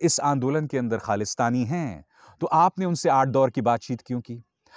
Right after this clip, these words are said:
आप अब भी उनसे बातचीत क्यों कर रहे हैं? आज तेरह तारीख है जब मैं आपसे बात कर रहा हूं, पन्द्रह तारीख को नौवें दौर की बातचीत है। तो दिक्कत यह है दोस्तों कि दोहरा खेल खेला जा रहा है, और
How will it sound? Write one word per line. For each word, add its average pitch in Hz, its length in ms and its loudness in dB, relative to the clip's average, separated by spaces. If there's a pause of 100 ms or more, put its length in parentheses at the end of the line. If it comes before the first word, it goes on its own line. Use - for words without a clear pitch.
(120)
आप - 220 4
अब 180 100 2
भी 175 140 4
उनसे 226 240 2
बातचीत 180 400 0
क्यों 240 140 -4
कर 165 160 2
रहे 98 140 -4
हैं? 67 160 -12
आज 156 260 4
तेरह 208 240 4
तारीख 147 320 2
है 120 60 -2
जब 98 140 0
मैं 104 60 0
आपसे 92 240 -4
बात 76 200 -8
कर 80 160 -10
रहा 78 100 -12
हूं, 185 120 -8 (300)
पन्द्रह 127 320 0
तारीख 80 340 -6
को 202 220 -4 (460)
नौवें 233 300 4
दौर 143 200 4
की 101 120 -8
बातचीत - 460 -12
है। - 140 -20 (1120)
तो 180 60 4
दिक्कत 165 440 0
यह 226 120 4
है 175 60 4
दोस्तों 135 640 2
कि 180 300 -4
दोहरा 160 460 0
खेल 139 300 -2
खेला 95 260 -8
जा 80 180 -8
रहा 71 160 -8
है, - 120 -20 (840)
और 214 380 6